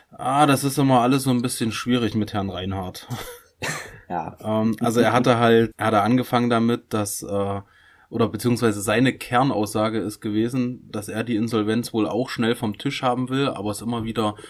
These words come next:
Speaker 1: Leute gibt, und da hat er direkt Herrn Rombach angesprochen,
Speaker 2: Mehrfach, ja.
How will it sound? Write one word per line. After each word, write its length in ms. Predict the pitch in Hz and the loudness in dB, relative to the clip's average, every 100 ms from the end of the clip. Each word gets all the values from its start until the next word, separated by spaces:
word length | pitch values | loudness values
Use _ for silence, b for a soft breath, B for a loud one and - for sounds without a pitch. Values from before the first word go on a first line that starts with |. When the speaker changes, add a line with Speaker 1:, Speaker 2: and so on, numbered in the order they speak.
| B B | B B
Speaker 1:
Leute 420 | 101 107 135 135 | -2 2 2 0
gibt, 360 | 131 143 - - | -2 -6 -6 -16
und 240 | - 107 | -8 -4
da 100 | 101 | -2
hat 140 | 104 113 | -2 -2
er 100 | 110 | -2
direkt 500 | 107 107 123 131 - | -4 -2 -2 -4 -4
Herrn 160 | 113 | -2
Rombach 380 | 104 110 135 113 | 0 0 2 0
angesprochen, 520 | 113 117 117 - 123 | -2 -6 -8 -4 0
Speaker 2:
Mehrfach, 420 | 107 95 95 - | 2 0 -2 -10
ja. 100 | - | -14